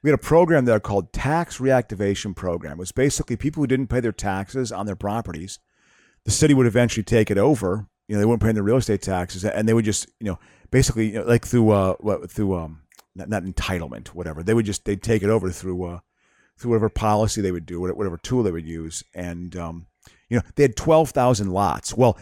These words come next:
ninety percent of them failed, like, phase one environmental reports. They had benzene, P C Bs, you know, cancer-causing chemicals. They were trying to get a grant from the government. It was gonna cost them a billion dollars fifteen years ago to clean the soil.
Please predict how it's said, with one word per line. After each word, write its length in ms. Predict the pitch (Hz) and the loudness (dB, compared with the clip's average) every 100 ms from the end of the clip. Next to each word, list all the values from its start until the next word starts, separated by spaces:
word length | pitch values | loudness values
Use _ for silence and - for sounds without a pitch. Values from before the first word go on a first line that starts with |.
| - | -8
ninety 420 | 117 135 151 185 185 | 0 4 4 4 2
percent 340 | 120 117 131 | 0 2 4
of 100 | 127 | 4
them 180 | 104 85 | 2 -4
failed, 680 | - - 143 131 120 87 85 | -8 0 4 6 4 0 -2
like, 260 | 90 87 - | -2 -4 -10
phase 400 | - 127 117 90 | -2 4 4 4
one 180 | 110 104 | 4 2
environmental 540 | 95 98 101 95 95 | 2 0 0 0 -4
reports. 420 | 85 - 82 - - - - | -6 -6 -10 -12 -16 -12 0
They 80 | 117 | 2
had 240 | 107 90 | 2 0
benzene, 600 | 117 113 113 92 87 71 - - | 2 2 2 -2 -4 -8 -14 -6
P 180 | 135 113 | -4 -2
C 260 | - 110 | 0 0
Bs, 380 | 104 98 85 80 - | 2 2 2 -4 -8
you 80 | 113 | -8
know, 80 | |
cancer-causing 680 | - 127 117 120 104 98 98 | -4 -4 -4 -4 -2 -2 -2
chemicals. 440 | 95 104 104 92 - _ _ _ - | -6 -6 -8 -12 -18 _ _ _ 0
They 80 | 139 | 2
were 80 | |
trying 300 | 143 - 165 | 4 2 2
to 80 | 190 | 4
get 100 | 139 | 4
a 60 | 113 | 2
grant 380 | 90 113 123 - | 0 -2 -2 -6
from 80 | 113 | -10
the 60 | |
government. 460 | 90 110 120 95 - _ _ _ - | -6 -4 -2 -6 -10 _ _ _ 0
It 60 | |
was 80 | 143 | 2
gonna 100 | 151 | 2
cost 320 | - 156 147 | 2 0 0
them 120 | 147 113 | 0 -4
a 40 | |
billion 560 | 87 - 147 185 165 123 | -2 4 6 6 2 2
dollars 460 | 120 147 110 92 | 4 4 4 0
fifteen 640 | - 165 - - 170 151 | -2 0 0 0 0 2
years 200 | 123 123 | 4 2
ago 140 | 131 147 | 2 0
to 80 | 117 | 0
clean 320 | - 139 131 | -2 0 0
the 80 | 110 | 0
soil. 480 | - 104 98 73 | 0 0 0 -4